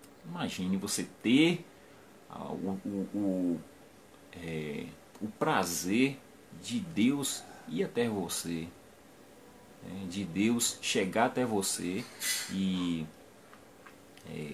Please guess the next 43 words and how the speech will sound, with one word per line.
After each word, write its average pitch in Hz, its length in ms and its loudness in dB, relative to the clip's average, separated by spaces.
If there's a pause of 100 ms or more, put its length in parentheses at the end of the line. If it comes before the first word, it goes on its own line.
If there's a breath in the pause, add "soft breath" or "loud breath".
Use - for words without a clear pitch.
conversar 95 560 2
com 90 140 -2
você, 80 460 -4
bater 82 240 -2
um 82 100 -2
papo. 82 560 -2
Como 98 120 -10
se 113 220 2
ele 104 140 6
chegasse 110 380 4
assim, 104 80 -2
puxasse - 280 2
a - 40 2
cadeira 98 500 6
aqui, 101 460 0 (240 loud breath)
na 98 80 0
outra 98 160 0
poltrona 95 480 2
aqui, 95 240 -4
sentasse 110 320 -2
comigo 104 220 -2
e 101 40 -10
começa-, 110 340 -2
começa-, 104 320 -6
começasse 110 380 -2
a - 20 -4
bater 135 160 0
um 131 40 0
papo 113 240 2
comigo 101 280 2
aqui, 92 380 -2
perguntando 95 360 -2
como 90 120 0
é - 20 -6
que 90 60 -10
eu 87 60 -4
tava, 98 580 4 (240 loud breath)
as 92 140 0
novidades, 90 600 0
né? 107 140 -8 (400)
Então, - 140 -8
tipo - 320 -6
isso. 95 300 -4